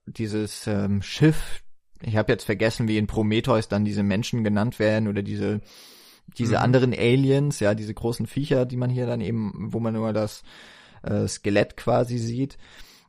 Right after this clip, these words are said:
Speaker 1: dass da irgendwie gezeigt wird, da ist so ein riesiges Vieh und das, ähm,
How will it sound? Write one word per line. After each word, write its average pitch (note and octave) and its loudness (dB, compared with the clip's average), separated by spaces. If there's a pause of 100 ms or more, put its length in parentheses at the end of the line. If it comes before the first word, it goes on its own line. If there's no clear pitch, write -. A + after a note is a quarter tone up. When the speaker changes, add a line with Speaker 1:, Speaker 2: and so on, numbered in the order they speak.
(100)
Speaker 1:
dass A2 -2
da A2 6
irgendwie G#2+ 2
gezeigt G2+ 0
wird, A#2+ 4
da G#2+ 4
ist G2+ 2
so A#2 -2
ein A#2 2
riesiges B2 0
Vieh D#3+ -2
und A#2 -2
das, - -4
ähm, A2+ 0